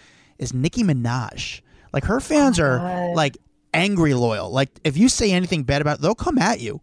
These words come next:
Speaker 1: And it's like, I almost get nervous if I do something about Nicki Minaj. Like, her audience is, her fan base, surprisingly, is really strong. And, you know, like, the Beehive is, like, nice. Nicki Minaj fans are, like,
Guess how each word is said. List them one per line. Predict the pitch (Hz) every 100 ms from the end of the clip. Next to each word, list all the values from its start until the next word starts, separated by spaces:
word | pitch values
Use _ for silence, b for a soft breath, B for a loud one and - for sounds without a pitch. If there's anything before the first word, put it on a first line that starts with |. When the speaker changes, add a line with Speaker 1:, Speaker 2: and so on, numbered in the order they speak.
| _
Speaker 1:
And | 160
it's | 165 170
like, | 160 - _
I | 170 226
almost | 254 190
get | 156
nervous | 147 151 226 120 -
if | 143 135
I | 139
do | 139
something | 151 - 151 147 147
about | 127 127
Nicki | 131 135
Minaj. | 131 123 123 113 -
Like, | -
her | 170 226
audience | 175 165 147 127 -
is, | 110 147 - B B B
her | 220
fan | - 208 170
base, | 147 135 -
surprisingly, | - - - - 165 214 285 254 165
is | 127
really | 123 147 170
strong. | 147 - - 139 139 135
And, | 123 123 - b b b b
you | -
know, | 185
like, | 156 -
the |
Beehive | 135 175 208 220 226
is, | 175
like, | 139 113
nice. | 117 123 170 196 - b b b b
Nicki | 156 202 240
Minaj | 202 139 170 156 170 -
fans | 143 123 123
are, | 131
like, | 117 - - 92